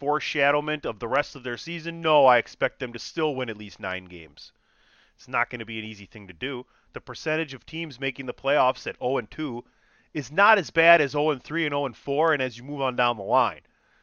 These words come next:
But it's not a place you wanna be, especially the Bengals having two games. Definitely should have beat Pittsburgh, and then they go to Dallas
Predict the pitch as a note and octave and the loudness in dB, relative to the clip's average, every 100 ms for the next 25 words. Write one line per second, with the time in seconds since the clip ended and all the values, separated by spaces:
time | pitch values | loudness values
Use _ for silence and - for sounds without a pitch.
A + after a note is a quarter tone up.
0 | _ A#2+ A#2+ C3+ C3+ C3+ C#3 C3 B2 - | _ -8 -8 -2 2 2 2 -4 -4 -6
1 | G#2+ G2 G2+ F#2 G2+ G2+ G2 - _ - | -12 -6 -6 -8 -14 -12 -14 -14 _ -20
2 | - - D#3+ E3+ D#3 D#3 D3+ - _ - | -20 -2 0 0 -4 -4 -4 -8 _ -14
3 | G#2+ C#3 C3+ - B2+ C3 B2+ B2 A#2 D#3+ | -2 0 2 0 -4 -2 -4 -4 -8 -12
4 | D3 C3 B2 B2 B2 _ _ _ _ _ | -6 -2 -2 -4 -10 _ _ _ _ _
5 | E3 F#3 - E3 C3+ - C3+ A2 G#2 G2 | 6 6 6 -2 -2 -6 -8 -8 -12 -12
6 | - F#2 - G2+ G2 F2+ _ _ A2 G#2+ | -10 -10 -10 -8 -8 -10 _ _ -10 -6
7 | A#2+ A#2 G#2 G#2+ G2+ F2+ G2+ G2+ G2 F#2 | -6 -4 -4 -4 -6 -4 -2 -2 -2 -6
8 | - | -12